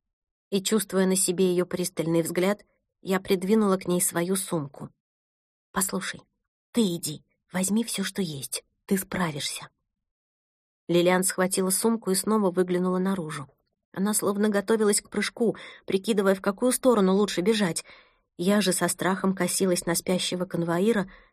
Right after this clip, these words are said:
который мог проснуться в любую минуту. «Иди!»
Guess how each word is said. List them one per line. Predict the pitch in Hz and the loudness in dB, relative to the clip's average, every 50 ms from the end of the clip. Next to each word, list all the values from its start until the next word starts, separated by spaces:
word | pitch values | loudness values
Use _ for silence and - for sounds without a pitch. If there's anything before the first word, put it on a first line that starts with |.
| _ | _
который | - - 175 - 196 208 208 | -8 -4 -2 0 2 4 4
мог | 214 214 208 - | 4 4 2 2
проснуться | - 202 208 202 - 196 226 226 - - 220 | 0 0 0 2 2 2 2 2 2 0 0
в | 208 | 2
любую | 208 208 190 180 180 202 214 208 208 | 2 0 0 0 0 0 2 2 2
минуту. | 220 220 220 220 208 190 190 156 147 - - - - _ _ _ _ - | 2 4 4 2 2 0 -2 -6 -10 -12 -16 -20 -20 _ _ _ _ 0
«Иди!» | 254 220 202 185 240 262 226 175 - | 2 4 4 6 6 6 4 4 -2